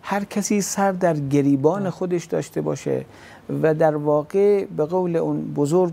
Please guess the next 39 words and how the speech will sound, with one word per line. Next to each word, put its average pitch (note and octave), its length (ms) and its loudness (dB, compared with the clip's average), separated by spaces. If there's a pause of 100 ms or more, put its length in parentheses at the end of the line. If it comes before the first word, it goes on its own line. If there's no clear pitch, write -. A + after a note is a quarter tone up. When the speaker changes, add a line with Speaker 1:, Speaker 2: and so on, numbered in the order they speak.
(120)
Speaker 1:
ما D#3+ 320 0
جمع F3+ 760 0
تنهایان D3+ 920 2
تشکیل C3 420 -6
بدیم، D#3+ 420 0 (340)
چون G3 180 0
گاهی G#3+ 220 2
اوقات G#3+ 420 0
افراد G3 420 -4
خانواده D#3+ 500 0
از D3+ 220 -4
نظر D#3+ 360 0
فیزیکی D#3 580 0
همه F3 400 -4
زیر F3 280 -2
یک F3+ 220 0
سقف - 360 -8
هستن، D3+ 460 -4 (320)
ولی A3+ 160 4
هر G3+ 280 0
کسی B3 480 -2 (640)
توی A#3+ 200 2
خود، A3+ 320 2 (220)
خود - 360 -4
خونه E3+ 240 2
به C3+ 140 0
اصطلاح، B2+ 520 -4
یعنی E3+ 220 0
هر F#3+ 200 0
کی G#3 200 -2
با E3 160 2
فضای D3 320 0
مجازی، D3 520 0
با C#3+ 220 2
اینترنت، C#3+ 560 -2
با D3+ 200 -2
سایت D3 340 -4
ها، D3 200 -2
با، D#2 240 0